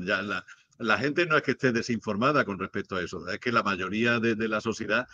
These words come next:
ni se ha enterado de que eso estaba sucediendo y de que había por ahí alguien que había abierto una cuenta a nombre de él y estaba haciendo dinero con, con su nombre y con sus apellidos, ¿no?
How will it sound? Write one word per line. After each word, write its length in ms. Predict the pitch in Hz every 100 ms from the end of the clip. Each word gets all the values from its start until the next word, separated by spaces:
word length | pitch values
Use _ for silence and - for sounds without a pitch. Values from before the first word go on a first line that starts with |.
| - -
ni 160 | 117
se 100 | -
ha 40 | 113
enterado 440 | 101 104 98 90
de 140 | 90
que 140 | - 95
eso 160 | 92
estaba 280 | 92 95 92
sucediendo 800 | 90 95 95 110 123 123 131 131 - - - - -
y 100 | 113
de 160 | 104 92
que 80 |
había 260 | 95 104 104
por 200 | 104 101
ahí 580 | 101 107 107 107 101 101
alguien 720 | 104 110 107 110 107 107 101
que 100 | 101
había 240 | 98 104
abierto 360 | 101 110 101 110
una 160 | 101 101
cuenta 340 | 107 104 104
a 40 |
nombre 300 | 104 107 104
de 160 | 104 110
él 120 | 117
y 100 | 131
estaba 320 | 123 113 95
haciendo 580 | 95 101 95 95 95 92
dinero 560 | 85 98 95 101 98 90
con, 180 | 92 92 _ _ _
con 200 | 87 92
su 160 | - 90
nombre 360 | 113 - 101
y 40 | 98
con 180 | 98 -
sus 140 | 90
apellidos, 500 | 85 85 143 190 123
¿no? 200 | 107